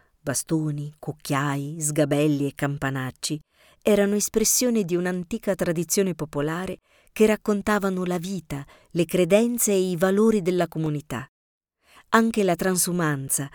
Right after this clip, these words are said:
nel passaggio tra domestico e selvatico, testimoniava la stretta relazione tra pastore, animali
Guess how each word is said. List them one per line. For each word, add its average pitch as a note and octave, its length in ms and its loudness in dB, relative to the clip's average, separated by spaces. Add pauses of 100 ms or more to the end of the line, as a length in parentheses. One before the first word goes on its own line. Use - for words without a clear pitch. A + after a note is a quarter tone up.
(280)
nel E3+ 220 0
passaggio E3+ 680 2
tra D3+ 200 -2
domestico D#3 560 -2
e C#3 40 -2
selvatico, D#3 760 -4 (260)
testimoniava F3+ 720 2
la D#3 120 2
stretta F3+ 440 0
relazione D#3 640 0
tra C#3+ 180 -6
pastore, E3+ 720 -4 (240)
animali D3 720 -2